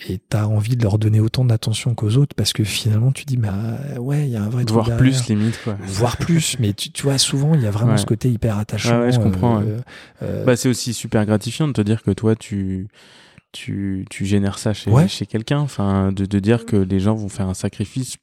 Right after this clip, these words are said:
Speaker 2: pour venir découvrir le projet que toi tu as créé, c'est,
Speaker 1: Exactement. Et puis, comme
Speaker 2: je
Speaker 1: on
Speaker 2: trouve
Speaker 1: n'est
Speaker 2: ça
Speaker 1: pas du
Speaker 2: génial,
Speaker 1: tout sur
Speaker 2: quoi.
Speaker 1: une sélection financière, tu vois, on fait, euh, on, on est, on a vraiment, euh, alors oui, on a,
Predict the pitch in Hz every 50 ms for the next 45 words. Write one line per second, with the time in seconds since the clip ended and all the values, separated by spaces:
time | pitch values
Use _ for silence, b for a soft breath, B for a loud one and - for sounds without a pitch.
0 | _ - - 110 98 101 95 98 101 101 104 107 104 101 101 98 - - 104 104
1 | 107 120 110 101 - - - 107 104 107 117 110 - 104 - 113 107 - - 104
2 | 98 95 - - 113 117 131 117 101 101 113 98 98 113 127 117 120 117 104 104
3 | - - - - - 139 139 151 151 127 107 98 - 101 113 123 123 - - -
4 | 117 110 107 - 110 107 101 - - 110 - - 107 101 98 98 - 123 113 110
5 | - - 98 92 85 - - 90 87 87 85 82 82 82 87 90 87 82 _ -
6 | - 95 90 - _ - 85 87 80 71 69 78 82 92 98 95 80 71 69 71
7 | 73 71 76 78 85 101 95 87 87 87 - - 107 104 98 87 82 78 71 -